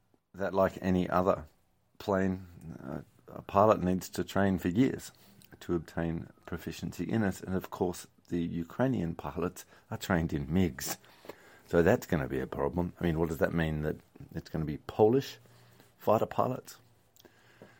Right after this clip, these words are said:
flying these cranes? I mean, this is Ukraine, these, um, planes. So it's just another confirmation of the fact that this is a war between nato and Russia. Russia knows this. Everyone else knows this.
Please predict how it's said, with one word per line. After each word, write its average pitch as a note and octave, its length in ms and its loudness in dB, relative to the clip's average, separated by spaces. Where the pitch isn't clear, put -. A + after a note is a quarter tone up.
flying A2 400 2
these A2 360 -2
cranes? C3+ 320 -2
I G#2+ 40 -4
mean, F2 140 -2
this C#2+ 160 -12
is E2 180 -10
Ukraine, F#2+ 360 -4
these, G#2+ 420 4
um, F#2 200 0
planes. B2 400 2
So A2 120 6
it's G#2 120 4
just - 240 4
another D2 320 -2
confirmation C#2 680 -8
of B1+ 80 -10
the C#2 100 -8
fact - 220 -6
that C2+ 120 -8
this C#2+ 120 -8
is B1+ 100 -10
a C#2 60 -6
war C2+ 220 -4
between C#2+ 340 -8
nato C#2+ 380 -4
and C#2 100 -6
Russia. D#2+ 300 0
Russia F2+ 340 4
knows D2 280 -6
this. - 240 -10
Everyone E2 320 2
else D#2 260 -4
knows C#2+ 220 -6
this. D2+ 280 -4